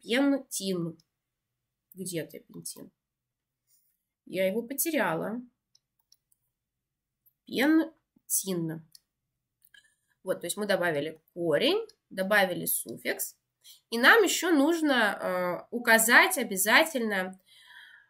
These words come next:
номер атома углерода, от которого будет отходить эта тройная связь. В данном случае, да, то есть вот у нас вот здесь ещё нумерацию, главное правильно начать с того атома углерода, с которого нужно, то есть вот не вот с этого атома углерода будет нумерация,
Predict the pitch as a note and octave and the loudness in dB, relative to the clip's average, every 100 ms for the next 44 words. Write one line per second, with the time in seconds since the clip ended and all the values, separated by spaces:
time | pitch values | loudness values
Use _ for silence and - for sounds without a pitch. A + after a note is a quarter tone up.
0 | _ _ - A#3 D#4+ C#4 G3 A#3 B3 G3+ | _ _ -2 2 4 6 6 4 4 -2
1 | F#3 F3+ F#3+ A3+ G#4 G#4 G3 F#3+ G3+ F#3+ | -8 -6 -4 0 0 2 -2 -2 -8 -6
2 | C#4 E4 G#3 G#3 C#4+ C4 G#3+ - A#3+ B3+ | -4 -2 -4 -4 -4 -4 -6 -4 -2 0
3 | A3+ A#3+ G3 - - _ _ _ _ _ | 0 -2 -4 -10 -12 _ _ _ _ _
4 | G#3 G#3+ G#3+ G#3+ A3+ A3+ A3+ - D#3 - | -6 -6 -2 -2 2 0 0 -4 -6 -8
5 | - _ _ _ _ _ _ _ F#3+ B3 | -12 _ _ _ _ _ _ _ 2 4
6 | D#4+ C4+ - A4+ - A3+ C4 C#4+ C4 G3+ | 6 4 2 2 2 0 0 0 -2 -4
7 | A#3 A#3+ - G#3+ G#3+ B3 - G#3 F#3+ - | -2 0 0 0 -2 -2 -2 -4 -6 -4
8 | G#3 A3 F4+ G#4+ - G3 - - G3 A3 | -2 4 4 4 0 -2 -4 -4 2 2
9 | G3+ E3+ - _ A3 A3 G3 F#3+ F#3+ G#3+ | 2 -4 -8 _ 0 0 0 -2 -2 -4
10 | - A3 A3 F#3 F#3+ F#3 F#3+ G#3+ F#3+ - | -6 -4 -2 -2 -4 -10 -8 -8 -8 -10
11 | F3+ F3+ A#3+ E4 A#3 F#3+ F#3+ G3+ G3 F#3+ | -12 -6 -4 -2 -4 -6 -10 -8 -6 -4
12 | C4+ E4 D#4 A3+ F3+ F3+ E3 E3 F3 F3+ | -2 -2 -4 -4 -4 -6 -10 -10 -8 -6
13 | E3+ - D#3 - D#3+ - D#3 - - - | -6 -10 -18 -18 -14 -10 -10 -10 -14 -20